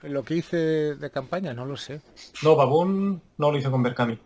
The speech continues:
Speaker 2: Y se-, y ese que se ha vendido menos. Es que el Berkami funciona solo por la publicidad que hace ya.
Speaker 1: Ah, no, ya lo sé. Eh, fue Pauper Tots. El de veinticinco aniversario.
Speaker 2: Vale,
Speaker 1: Ese es el
Speaker 2: pues,
Speaker 1: que cogí.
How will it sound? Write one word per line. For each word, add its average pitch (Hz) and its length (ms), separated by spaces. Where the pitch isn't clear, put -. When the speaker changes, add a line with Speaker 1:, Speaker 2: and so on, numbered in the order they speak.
Speaker 2:
Y 135 100
se-, 147 180
y 139 100
ese 147 180
que 135 80
se 139 80
ha 135 40
vendido 127 280
menos. 120 420
Es - 60
que - 80
el 127 60
Berkami 131 300
funciona 147 420
solo 151 180
por 147 100
la 143 120
publicidad 135 360
que - 80
hace 143 180
ya. 135 360
Speaker 1:
Ah, - 20
no, 247 320
ya 220 140
lo 220 140
sé. 196 500
Eh, 180 260
fue 208 220
Pauper 196 440
Tots. - 420
El 147 220
de 143 200
veinticinco 147 440
aniversario. 131 560
Speaker 2:
Vale, 120 280
Speaker 1:
Ese 135 180
es 135 100
el 131 60
Speaker 2:
pues, 131 80
Speaker 1:
que 131 80
cogí. 113 280